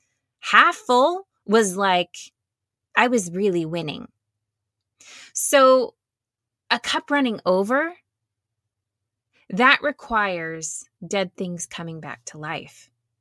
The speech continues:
There's no way it doesn't. You cannot have a cup that runs over if there are dead things haunting your closets.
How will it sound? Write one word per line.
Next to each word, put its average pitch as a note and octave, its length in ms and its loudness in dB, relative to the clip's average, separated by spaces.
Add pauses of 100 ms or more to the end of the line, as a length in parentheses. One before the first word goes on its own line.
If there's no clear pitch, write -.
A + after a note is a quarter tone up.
(100)
There's G#3 260 2
no G#3 220 2
way F3+ 240 -4
it D3 120 -10
doesn't. E3 300 -12
You A#3+ 120 -4
cannot C#4+ 460 -4
have G#3+ 200 0
a F#3 60 -4
cup - 320 -10
that - 180 -10
runs A3+ 540 -2
over F3 540 0 (1900)
if G#3 160 -2
there G3+ 220 2
are G3 40 0
dead G3+ 320 -4
things D3 720 -10 (920)
haunting G#3 640 -2
your E3 140 -8
closets. - 720 -8